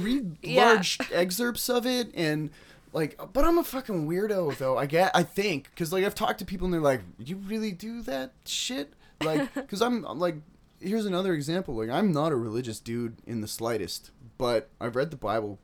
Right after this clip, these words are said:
Speaker 1: cover to cover. I'm reading the Quran currently just because.
Speaker 2: Wow.
Speaker 1: Um, and, uh,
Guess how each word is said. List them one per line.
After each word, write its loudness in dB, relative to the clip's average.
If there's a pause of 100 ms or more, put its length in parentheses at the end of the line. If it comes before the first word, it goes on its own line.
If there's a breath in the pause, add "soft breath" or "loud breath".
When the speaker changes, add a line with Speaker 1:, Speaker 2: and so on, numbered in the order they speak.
(160)
Speaker 1:
cover -6
to -12
cover. -8 (280)
I'm -4
reading -4
the -4
Quran -8
currently -8 (280 soft breath)
just -12 (180)
because. -6
Speaker 2:
Wow. -6
Speaker 1:
Um, -2
and, -4
uh, -6